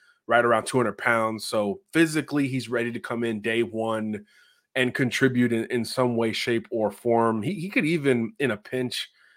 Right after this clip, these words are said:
profile as, like, a sub linebacker, you know, in, in your nickel or dime package. I think he is that physical, you know, to occupy that kind of role on third downs, even if you assign them to a slot receiver or a running back. So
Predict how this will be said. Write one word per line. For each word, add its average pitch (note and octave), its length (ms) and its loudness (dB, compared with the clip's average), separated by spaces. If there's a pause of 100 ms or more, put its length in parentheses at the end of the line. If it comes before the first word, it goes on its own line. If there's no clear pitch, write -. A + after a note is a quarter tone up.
(420)
profile C3 560 6
as, G#2 100 0
like, G#2 140 -2
a F#2+ 60 -6
sub C3+ 360 0
linebacker, A#2 640 -4 (140)
you A2+ 100 -8
know, G#2 140 -2
in, A2+ 240 -6
in A#2+ 120 -2
your A2+ 100 -2
nickel B2 280 0
or G#2 60 -2
dime A2 320 0
package. - 340 -10
I A#2 80 -2
think B2 160 -6
he B2+ 260 2
is G#2+ 200 0
that A#2+ 360 0
physical, A#2+ 600 0 (800)
you C#3 100 2
know, A2+ 100 2
to B2 140 -4
occupy A#2 480 2
that A2 160 0
kind A#2 160 0
of G#2 80 -2
role A2 400 0 (420)
on A#2 260 0
third A#2 300 4
downs, G#2+ 380 0
even A#2+ 240 -2
if A#2 100 -8
you B2 120 2
assign A2+ 340 0
them G#2+ 140 -4
to A#2+ 160 0
a A2 40 -2
slot A2+ 260 0
receiver G#2+ 500 -6
or G#2 280 0
a G2+ 60 -2
running G#2+ 320 -2
back. F2+ 300 -8
So G2+ 320 -2